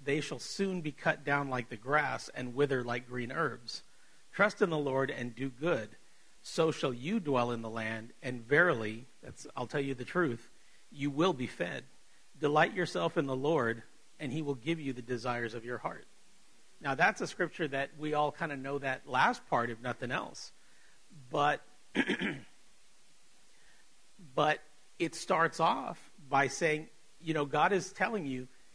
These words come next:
"I know that, I know that you want certain things. I know that, that you desire certain things. And while you're sitting here, you're watching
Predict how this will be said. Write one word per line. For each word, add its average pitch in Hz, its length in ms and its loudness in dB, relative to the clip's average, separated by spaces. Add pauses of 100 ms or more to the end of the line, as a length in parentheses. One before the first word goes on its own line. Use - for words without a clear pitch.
(760)
"I 160 120 6
know 160 240 2
that, 185 260 0
I 151 100 2
know 165 200 2
that 160 180 -4
you 143 160 -10 (100)
want 156 260 2
certain 156 280 -2
things. 160 320 -2
I 127 100 2
know 135 240 -2
that, 131 220 -2 (320)
that 139 240 0
you 143 220 -8
desire 139 520 6
certain 151 380 -2
things. 151 340 -4 (260)
And 139 220 -2
while 156 220 10
you're 160 200 2
sitting 220 440 0
here, 143 260 0
you're 151 480 2 (240)
watching 147 600 2